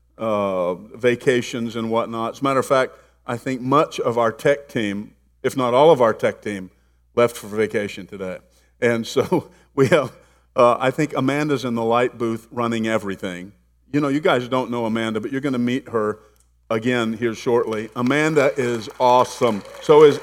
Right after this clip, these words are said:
everybody who works back there. Um, uh, uh, Gary traded positions and, and came out and is running the house mix for us this morning. Just everybody, just a great, great group of people.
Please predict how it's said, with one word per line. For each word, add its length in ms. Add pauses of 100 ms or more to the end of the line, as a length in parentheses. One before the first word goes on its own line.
everybody 600
who 140
works 320
back 300
there. 240 (340)
Um, 720 (140)
uh, 640
uh, 460 (260)
Gary 400
traded 520
positions 640
and, 180 (260)
and 180
came 280
out 340
and 220
is 80
running 300
the 120
house 340
mix 300
for 180
us 180
this 180
morning. 340 (240)
Just 240
everybody, 500
just 220
a 60
great, 560
great 300
group 260
of 240
people. 380